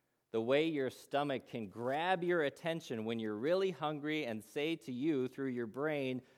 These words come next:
"Stop whatever you're doing and go get something to eat."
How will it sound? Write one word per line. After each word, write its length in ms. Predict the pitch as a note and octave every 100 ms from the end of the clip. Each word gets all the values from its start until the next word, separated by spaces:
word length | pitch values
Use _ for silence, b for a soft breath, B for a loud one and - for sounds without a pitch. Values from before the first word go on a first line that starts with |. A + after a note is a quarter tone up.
| B
"Stop 560 | - - E3 F3+ G3+
whatever 460 | E3 D3 D3+ E3 G3+
you're 200 | G3 F#3+
doing 540 | D3 D3+ D3+ D#3 F3 -
and 200 | C#3+ C#3
go 180 | D3+ E3+
get 220 | E3+ E3+
something 480 | - D3+ C3 D3 C3+
to 280 | - - -
eat." 360 | G#2+ F2 -